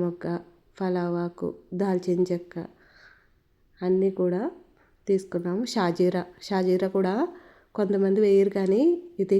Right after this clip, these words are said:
కంపల్సరీ వేసుకోవాలండి, చాలా టేస్టీగా ఉంటుంది. ఇక్కడ మిల్ మేకర్ నానబెట్టుకుని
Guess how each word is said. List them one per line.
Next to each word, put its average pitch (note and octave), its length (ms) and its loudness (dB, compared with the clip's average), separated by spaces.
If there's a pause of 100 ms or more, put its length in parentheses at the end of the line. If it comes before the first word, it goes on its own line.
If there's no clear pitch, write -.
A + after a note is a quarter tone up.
(160)
కంపల్సరీ F#3 500 0
వేసుకోవాలండి, F#3 640 0
చాలా G3 240 -2
టేస్టీగా F#3 420 0
ఉంటుంది. F3 340 0 (580)
ఇక్కడ G3 200 -2 (160)
మిల్ G3 240 2
మేకర్ G3 420 -2 (580)
నానబెట్టుకుని F#3+ 800 0